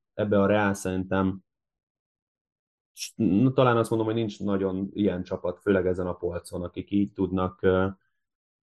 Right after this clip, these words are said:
ö, már megtörtént jelenetek után arra felkészülni, hogy, ö, mi történhet, de hogy itt,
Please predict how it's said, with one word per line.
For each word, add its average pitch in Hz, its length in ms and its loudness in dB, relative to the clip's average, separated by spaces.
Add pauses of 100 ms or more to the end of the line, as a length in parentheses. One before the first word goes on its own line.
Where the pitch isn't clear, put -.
(280)
ö, 101 560 4 (500)
már 107 440 6
megtörtént 98 640 2
jelenetek 98 480 0
után 101 300 0
arra 95 280 0
felkészülni, 92 1080 -4
hogy, 92 320 2
ö, 92 300 4
mi 95 180 4
történhet, 95 680 0
de 98 200 2
hogy 98 160 2
itt, - 200 -4